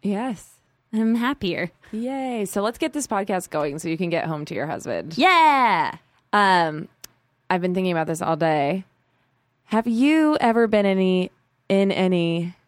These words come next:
Speaker 1: precarious <laughs> situations? It took me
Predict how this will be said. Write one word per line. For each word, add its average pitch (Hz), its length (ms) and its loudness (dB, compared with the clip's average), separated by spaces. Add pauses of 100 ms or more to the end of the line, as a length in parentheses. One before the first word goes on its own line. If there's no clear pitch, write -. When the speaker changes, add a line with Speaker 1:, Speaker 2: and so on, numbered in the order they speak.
(140)
Speaker 1:
precarious 214 1800 2
<laughs> - 60 -20
situations? 240 1400 2 (1600)
It 480 640 4
took 392 180 4
me 523 60 6